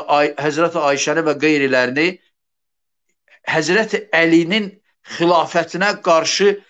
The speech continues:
çıxmaq üçün həmlə yap-, yapmadıqları aydın olar. Yəni, Muaviyyənin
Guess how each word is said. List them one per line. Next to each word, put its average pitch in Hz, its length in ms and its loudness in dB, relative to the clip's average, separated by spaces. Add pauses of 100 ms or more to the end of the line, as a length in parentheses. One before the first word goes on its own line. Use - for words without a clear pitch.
(260)
çıxmaq 185 680 -2
üçün 175 580 -2 (2250)
həmlə 170 380 -2
yap-, 196 380 -2
yapmadıqları 160 920 2
aydın 143 360 0
olar. 98 300 -4 (600)
Yəni, 160 280 -2 (200)
Muaviyyənin 175 840 2